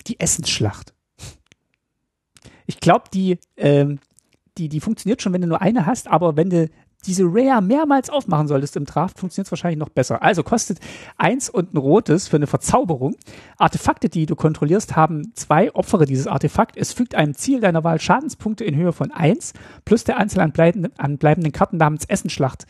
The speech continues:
die du kontrollierst, zu. Also je mehr Essenschlacht du hast, desto mehr Schaden macht dein Food, wenn du es opferst, oder deine Rattentoken, wenn du sie opferst. Aber lustig ist natürlich mit besonders Food.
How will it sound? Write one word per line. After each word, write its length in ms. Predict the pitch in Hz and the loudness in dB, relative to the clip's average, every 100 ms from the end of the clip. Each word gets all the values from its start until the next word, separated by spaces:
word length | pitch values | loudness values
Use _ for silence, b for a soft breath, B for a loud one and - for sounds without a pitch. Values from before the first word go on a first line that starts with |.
| _ | _
die 80 | - | -8
du 80 | 143 | -6
kontrollierst, 560 | - 147 139 143 - - | -2 -2 2 0 0 -6
zu. 240 | 147 110 _ b b b b b | -6 -6 _ b b b b b
Also 200 | - 156 | 4 4
je 80 | 160 | 4
mehr 200 | 180 - | 2 0
Essenschlacht 460 | 220 233 - 202 - | -2 -2 0 0 2
du 80 | |
hast, 220 | 156 220 190 | 0 0 -2
desto 240 | 160 160 | -2 -2
mehr 260 | 156 185 170 | 2 2 0
Schaden 420 | - 180 214 175 | 0 0 0 0
macht 260 | 165 - | 0 2
dein 180 | 156 143 | 0 0
Food, 340 | - 240 233 - | -2 -2 0 0
wenn 100 | 175 | 0
du 60 | |
es 80 | 180 | 0
opferst, 480 | 202 175 196 254 - | -2 0 2 0 -2
oder 160 | 165 156 | 0 4
deine 340 | 131 131 123 - | 4 4 0 -4
Rattentoken, 680 | - 120 123 151 - 143 _ - | -12 -6 -6 -6 -6 -8 _ -4
wenn 80 | |
du 60 | 147 | -4
sie 160 | 143 185 | -6 -4
opferst. 420 | 143 214 247 _ b b b | -4 -6 -10 _ b b b
Aber 360 | 156 160 - | 6 6 4
lustig 340 | 143 202 - 185 | 2 0 0 -2
ist 100 | 160 | -2
natürlich 320 | 160 175 147 | -4 -4 -6
mit 160 | 143 - | -6 -2
besonders 300 | 143 143 - | -2 -2 -4
Food. 340 | - 147 - | -2 -2 -2